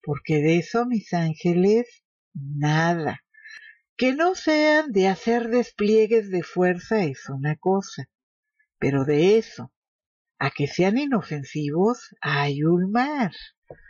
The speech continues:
De hecho, creo que de Cáncer podría contarles un montón de historias en donde sus agresores tuvieron que disculparse con ellos. Y no esperen que los confronten, ¿eh?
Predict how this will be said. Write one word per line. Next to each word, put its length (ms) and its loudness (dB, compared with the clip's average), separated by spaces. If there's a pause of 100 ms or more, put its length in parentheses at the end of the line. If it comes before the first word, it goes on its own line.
(520)
De 320 2
hecho, 500 0
creo 400 0
que 140 -2
de 120 -4
Cáncer 480 -4
podría 360 -2
contarles 640 -4
un 160 -2
montón 480 -2
de 80 2
historias 800 -4 (100)
en 240 -4
donde 380 -2
sus 400 -4
agresores 920 -2
tuvieron 420 -6
que 120 -4
disculparse 960 -6
con 340 -4
ellos. 760 -10 (760)
Y 300 4 (120)
no 160 4
esperen 440 -2
que 140 -2
los 200 -2
confronten, 960 -4
¿eh? 240 -4